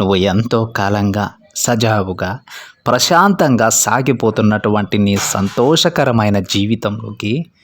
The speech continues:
ఒక వ్యక్తి రాబోతూ ఉన్నారమ్మా. జాగ్రత్త తల్లి. ప్రశాంతంగా ఉన్న నీటిలో ఒక రాయి విసరగానే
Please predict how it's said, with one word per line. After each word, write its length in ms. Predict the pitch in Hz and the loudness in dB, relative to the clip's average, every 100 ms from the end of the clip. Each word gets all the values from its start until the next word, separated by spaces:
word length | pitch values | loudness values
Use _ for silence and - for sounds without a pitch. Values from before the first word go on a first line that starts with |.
| - - - - - - | -20 -20 -20 -20 -18 -6
ఒక 200 | 104 87 | -4 -2
వ్యక్తి 560 | 92 92 87 - - 123 | -4 0 -2 -2 0 2
రాబోతూ 580 | 107 101 104 110 - 107 | 2 0 2 0 2 0
ఉన్నారమ్మా. 840 | 107 104 104 104 104 104 104 90 - _ _ _ _ _ _ _ _ - _ - | 4 4 4 2 2 2 2 -2 -8 _ _ _ _ _ _ _ _ -20 _ -4
జాగ్రత్త 680 | - 92 92 95 92 - 90 | 0 0 -2 -2 -4 -2 -4
తల్లి. 420 | - 87 90 - - - _ _ _ _ _ - - - - _ - | -4 -4 -4 -6 -14 -20 _ _ _ _ _ -20 -20 -20 -20 _ -4
ప్రశాంతంగా 1000 | 98 - 120 143 175 160 170 170 165 165 | -2 0 2 4 4 4 4 4 4 4
ఉన్న 280 | 160 160 160 | 4 4 4
నీటిలో 600 | 143 135 143 165 143 131 | 4 4 4 4 4 2
ఒక 240 | 127 123 | 2 0
రాయి 400 | 113 107 120 127 | 0 2 2 2
విసరగానే 800 | 120 113 120 110 107 104 110 104 | 2 0 0 0 0 -2 -2 -6